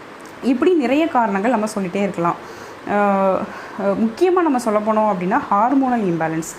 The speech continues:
சமநிலையற்ற ஹார்மோன், அஹ், ஏற்றத்தாழ்வோடு இருக்கக்கூடிய அந்த ஹார்மோன், அதுக்கு நான் வீடியோ ஏற்கனவே போட்டிருக்கேன், அதுக்கான லிங்க் வந்து நான் உங்களுக்கு கமெண்ட் செக்ஷன்ல போடுறேன், அதுல போய் நீங்க பார்த்து தெரிஞ்சுக்கோங்க.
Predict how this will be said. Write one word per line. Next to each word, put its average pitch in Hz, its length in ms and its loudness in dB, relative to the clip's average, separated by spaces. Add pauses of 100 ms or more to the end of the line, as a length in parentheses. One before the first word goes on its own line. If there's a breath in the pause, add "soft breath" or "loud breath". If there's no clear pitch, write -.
(300 loud breath)
சமநிலையற்ற 262 840 2
ஹார்மோன், 185 500 0 (340 loud breath)
அஹ், 190 160 2
ஏற்றத்தாழ்வோடு 269 760 2
இருக்கக்கூடிய 202 460 -2
அந்த 214 220 2
ஹார்மோன், 175 440 0
அதுக்கு 208 240 2
நான் 208 140 2
வீடியோ 285 240 2
ஏற்கனவே 220 400 0
போட்டிருக்கேன், 202 500 0
அதுக்கான 220 320 0
லிங்க் 311 320 0
வந்து 247 200 2
நான் 233 80 2
உங்களுக்கு 190 280 0
கமெண்ட் 196 300 0
செக்ஷன்ல 220 380 -4
போடுறேன், 175 320 0
அதுல 220 280 2
போய் 240 200 -2
நீங்க 196 140 0
பார்த்து 175 340 -2
தெரிஞ்சுக்கோங்க. 165 520 -2